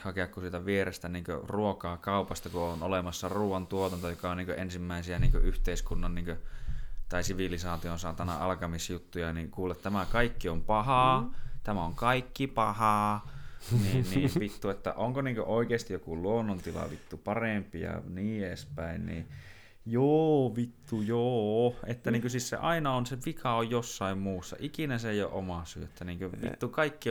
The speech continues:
Speaker 1: annetaan sulle valmiiksi, niin siltikin niinkö, siis onhan se totta kai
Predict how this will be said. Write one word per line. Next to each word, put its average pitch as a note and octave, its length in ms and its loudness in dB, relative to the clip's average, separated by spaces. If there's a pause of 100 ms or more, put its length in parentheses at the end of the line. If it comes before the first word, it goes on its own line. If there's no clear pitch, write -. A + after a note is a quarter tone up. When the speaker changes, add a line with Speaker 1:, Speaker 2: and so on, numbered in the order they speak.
Speaker 1:
annetaan G#2 480 -2
sulle F#2+ 220 -4
valmiiksi, F#2+ 520 -2
niin F2+ 80 -6
siltikin G2+ 500 -6
niinkö, F2+ 240 -4 (120)
siis - 220 -10 (340)
onhan A2 260 -4
se B2 80 -2
totta D3 300 -6
kai C3 280 0